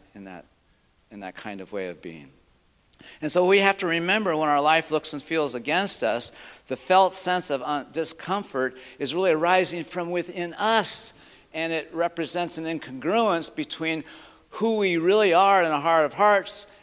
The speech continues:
and who we've become because we've been conditioned to believe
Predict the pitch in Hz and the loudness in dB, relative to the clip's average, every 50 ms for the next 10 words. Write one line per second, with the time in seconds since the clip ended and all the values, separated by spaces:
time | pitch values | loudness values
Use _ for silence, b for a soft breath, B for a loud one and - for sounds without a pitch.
0 | B B _ 147 147 143 147 143 139 135 160 175 175 175 170 170 165 170 - - | B B _ -6 -6 -4 -6 -6 -8 -4 -2 -2 0 0 0 0 -2 -2 -6 -8
1 | 147 - - - - 208 214 190 165 156 156 143 151 - - - 175 165 160 151 | -8 -8 -10 -2 0 0 2 2 0 -2 -4 -6 -6 -8 -6 -2 0 0 0 0
2 | 120 135 139 139 139 143 131 123 - 139 143 139 170 185 175 - - 156 147 - | -4 -6 -8 -6 -6 -8 -8 -8 -10 -10 -6 -4 -2 -2 -2 -2 -4 -6 -6 -8
3 | 139 127 120 139 156 175 180 160 139 127 127 131 127 | -8 -8 -6 -6 -4 -2 -2 -2 -2 -2 -4 -6 -10